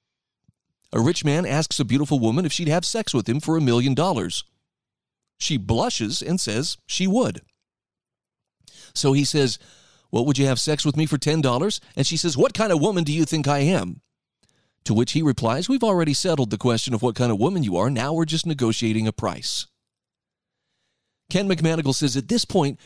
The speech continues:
refusing to send the larger amount is like refusing to drill another hole in the Titanic's hull.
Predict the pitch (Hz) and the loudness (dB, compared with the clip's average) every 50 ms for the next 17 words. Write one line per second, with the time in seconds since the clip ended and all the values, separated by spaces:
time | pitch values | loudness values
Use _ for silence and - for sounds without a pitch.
0 | - - 135 139 135 - - 170 220 240 220 240 220 185 170 - - 160 160 156 | -8 -2 0 0 0 0 0 -2 0 0 0 -2 -4 -4 -2 -2 -2 -2 0 0
1 | 143 120 117 123 131 127 131 135 131 120 117 110 113 123 131 123 127 127 120 - | 0 2 2 2 2 2 2 2 2 2 2 2 0 0 0 0 0 -2 0 0
2 | 127 117 - - 170 190 175 185 175 151 120 101 113 117 120 147 175 175 170 160 | 0 0 0 0 -2 -2 0 0 0 0 0 0 0 0 2 2 2 2 0 0
3 | 160 160 165 170 156 - 175 175 135 - 104 123 123 123 127 - - 113 113 - | 2 2 2 0 0 2 2 2 2 4 2 2 2 0 0 -2 -2 -2 -2 -2
4 | - 113 110 110 113 - - - - 190 170 - - - - | -2 0 0 0 -2 -4 -4 -2 0 0 0 0 -2 -8 -16